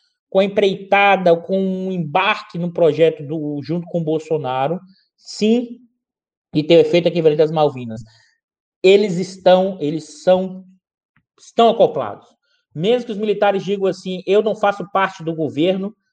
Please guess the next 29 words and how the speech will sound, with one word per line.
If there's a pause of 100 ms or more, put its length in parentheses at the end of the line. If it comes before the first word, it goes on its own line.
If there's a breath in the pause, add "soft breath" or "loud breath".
(140)
mas
eles
estão
acoplados. (200)
Você
não
tem
como
separar
isso. (800)
Tá?
Eles
estão
nesse
projeto. (460)
E
isso
fica
explícito
o
quê?
Naquela
foto
que
eu
mostrei,
o
Vilas
Boas,